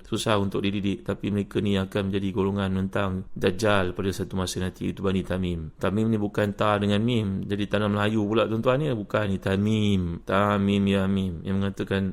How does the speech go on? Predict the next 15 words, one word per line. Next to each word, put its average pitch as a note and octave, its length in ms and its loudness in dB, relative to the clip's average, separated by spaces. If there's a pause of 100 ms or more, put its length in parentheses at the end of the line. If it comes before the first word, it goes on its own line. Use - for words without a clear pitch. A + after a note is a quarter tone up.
sebaliknya G2+ 800 0
perlu G2+ 300 -2
mendatangkan F#2+ 480 -2
hujah F#2 320 -2
lah. C3 140 0 (120)
Jangan G2 220 0
kita F#2 240 -6
berkata G2 320 -2
dalam F#2+ 240 0
keadaan F#2 260 -2
kelabu G2 300 0
asap, G2 480 -4
tidak - 160 -4
faham F#2 320 -4
apa-apa. G2+ 420 -4